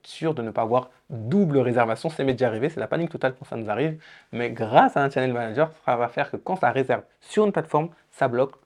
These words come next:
l'autre plateforme et vous allez booster, maximiser votre taux de remplissage et de réservation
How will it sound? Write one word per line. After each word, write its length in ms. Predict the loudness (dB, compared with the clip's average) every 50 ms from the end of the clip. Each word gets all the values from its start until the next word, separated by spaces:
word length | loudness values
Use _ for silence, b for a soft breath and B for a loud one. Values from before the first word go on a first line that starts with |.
| _
l'autre 180 | -4 -4 -4 -4
plateforme 420 | -6 -10 -10 -4 -2 -2 -2 -2 -4 b b b b b -4
et 80 | -2
vous 160 | -2 -2 -2 -4
allez 280 | -2 -2 -4 -6 -8 _ -14
booster, 800 | -14 -12 -10 -6 -6 -6 -6 -8 -8 _ -6 -4 -4 -6 -8 _ _ _ _
maximiser 920 | -8 -6 -6 -6 -6 -8 -10 -14 -14 -12 -10 -10 -10 -10 -10 -10 -10 -10 b b b b b -18
votre 420 | -16 -10 -8 -8 -8 -8 -10 -12
taux 160 | -8 -6 -6 -6
de 80 | -4 -6
remplissage 760 | -4 -2 -4 -4 -4 -8 -10 -6 -4 -2 -2 -4 -6 -10 -16 _ _ _ _
et 80 | 0 2
de 80 | 2
réservation 540 | 2 2 0 -2 -2 -4 -6 -6 -8 -10 -10